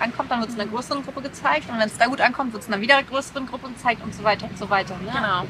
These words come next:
Speaker 2: ja.
Speaker 1: Aber die kleine Gruppe, der es gezeigt wird, das sind ja dann die Hashtag-Gruppe oder halt deine Follower
Speaker 2: Ja,
Speaker 1: wahrscheinlich.
Speaker 2: genau. Darum ist es auch immer sehr wichtig, gleich am Anfang irgendwie Kommentare zu generieren.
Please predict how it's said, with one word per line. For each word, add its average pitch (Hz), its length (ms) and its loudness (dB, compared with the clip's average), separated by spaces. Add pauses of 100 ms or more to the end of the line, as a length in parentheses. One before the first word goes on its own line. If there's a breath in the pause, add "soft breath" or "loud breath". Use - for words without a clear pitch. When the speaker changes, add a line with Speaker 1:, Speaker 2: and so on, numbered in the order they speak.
(100)
Speaker 2:
ja. - 60 -4
Speaker 1:
Aber 214 220 8
die 214 140 -12
kleine 240 320 4
Gruppe, 240 260 -4
der 220 80 4
es 214 100 -8
gezeigt - 420 0
wird, 202 180 0 (240)
das 220 120 -6
sind 233 140 -2
ja 220 80 2
dann 214 180 2
die 208 100 -2
Hashtag-Gruppe 220 600 -4
oder 220 240 4
halt 208 220 6 (120)
deine 196 300 4 (360)
Follower 180 440 -6
Speaker 2:
Ja, 214 140 4
Speaker 1:
wahrscheinlich. 185 340 -6
Speaker 2:
genau. 208 380 0 (720 loud breath)
Darum 220 220 2
ist 240 120 -2
es - 240 -6 (120)
auch 214 180 6
immer 220 400 4 (200)
sehr 220 220 0
wichtig, 233 340 -8
gleich 220 220 4
am 220 160 -8
Anfang 214 300 2
irgendwie 202 220 -4
Kommentare 202 480 0
zu 185 120 -4
generieren. 180 520 -2